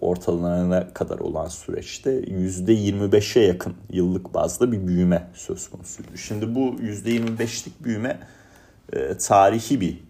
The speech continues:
e, seviyeydi diye hatırlıyorum. Şöyle grafiği çekiyorum. Evet. Ve günün sonunda bunun bir, e, yan etkisinin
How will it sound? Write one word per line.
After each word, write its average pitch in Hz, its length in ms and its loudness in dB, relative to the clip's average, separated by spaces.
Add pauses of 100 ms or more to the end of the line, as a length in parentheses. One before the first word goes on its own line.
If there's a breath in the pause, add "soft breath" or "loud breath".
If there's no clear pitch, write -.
e, - 320 -10
seviyeydi 78 680 -2
diye - 120 -10
hatırlıyorum. - 580 -12
Şöyle - 340 -8
grafiği 87 280 -10
çekiyorum. - 440 -10
Evet. - 460 -2 (380 loud breath)
Ve - 40 -4
günün 113 280 -2
sonunda 104 580 0
bunun 113 340 0
bir, - 360 -4 (160)
e, 85 380 0 (260)
yan 101 300 4
etkisinin - 680 -2